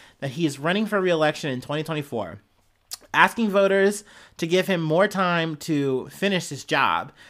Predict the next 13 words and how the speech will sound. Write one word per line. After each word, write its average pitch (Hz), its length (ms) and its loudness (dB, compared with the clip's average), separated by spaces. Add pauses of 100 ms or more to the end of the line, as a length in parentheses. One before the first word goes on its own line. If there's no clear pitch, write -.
(120)
and 139 160 -6
extend 196 560 -2
the 202 100 4
run 131 460 0
of 131 720 -4
America's 143 580 -4
<laughs> - 40 -20
oldest 185 400 -4
president 139 480 0
for 131 160 -4
another 147 240 -2
four 151 260 -4
years. 113 500 -6